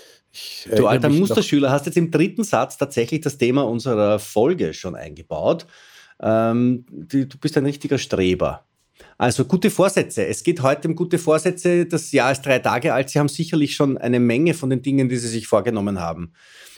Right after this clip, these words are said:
Speaker 2: wieder über Bord geworfen. Und das geht Ihnen jedes Jahr so. Es geht uns genauso. Meistens,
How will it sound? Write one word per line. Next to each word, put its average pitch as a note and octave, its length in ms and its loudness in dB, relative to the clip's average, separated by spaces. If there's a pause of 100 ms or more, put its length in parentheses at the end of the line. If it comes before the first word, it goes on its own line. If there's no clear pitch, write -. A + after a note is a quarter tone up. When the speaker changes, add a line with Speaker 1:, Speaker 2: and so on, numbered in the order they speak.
Speaker 2:
wieder C3+ 180 4
über A#2 140 2
Bord F2+ 340 -2
geworfen. F2+ 560 0
Und F3 140 2
das C#3+ 100 -2
geht C3+ 160 0
Ihnen A2+ 220 2
jedes C#3 320 0
Jahr C3 180 4
so. C3 220 -2
Es B2 120 -2
geht A#2 200 -4
uns D3 320 2
genauso. G2 960 0 (880)
Meistens, - 760 -4